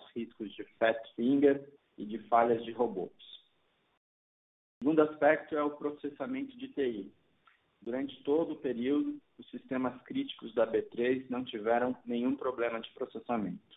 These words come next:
O matching engine suportou a carga de negócios sem deterioração da latência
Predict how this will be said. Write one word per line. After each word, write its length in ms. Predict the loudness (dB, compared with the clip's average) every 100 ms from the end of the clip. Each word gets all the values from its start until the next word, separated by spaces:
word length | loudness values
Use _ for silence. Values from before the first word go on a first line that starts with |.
| _ _ _ _ _ _
O 60 | -2
matching 440 | 2 2 0 2
engine 400 | 4 4 4 0
suportou 680 | -2 2 2 2 6 8 10
a 60 | 8
carga 440 | 4 2 2 -2
de 160 | -8 -10
negócios 680 | -10 -6 -2 -2 -4 -12 -20 _ _ -10
sem 320 | -6 -4 -6 -8
deterioração 840 | -10 -6 -2 0 -2 -4 -8 -4
da 100 | -2
latência 680 | -2 -4 -4 -4 -4 -10